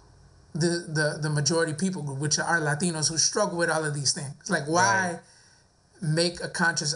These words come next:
Speaker 1: effort to be in this community because that's the people group here?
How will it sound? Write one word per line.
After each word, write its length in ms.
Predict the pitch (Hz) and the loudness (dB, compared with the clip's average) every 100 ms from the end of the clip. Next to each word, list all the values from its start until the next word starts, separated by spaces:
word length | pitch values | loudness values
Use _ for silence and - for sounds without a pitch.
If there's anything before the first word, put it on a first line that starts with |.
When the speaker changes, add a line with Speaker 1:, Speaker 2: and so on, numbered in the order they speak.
| - | 0
Speaker 1:
effort 440 | 160 - 147 143 - _ - | 0 0 -4 -6 -12 _ -6
to 120 | 165 | -2
be 180 | 151 208 | 0 0
in 80 | 190 | 2
this 120 | 196 | 0
community 440 | 190 185 185 170 | 2 2 0 -2
because 920 | 147 151 - 190 156 139 135 131 - - - | -4 -4 0 0 0 -2 -2 -2 -2 -6 -4
that's 220 | 156 151 | -2 0
the 80 | 147 | -2
people 300 | 127 147 131 | -6 -6 -6
group 240 | 123 127 | -8 -8
here? 160 | 127 | -8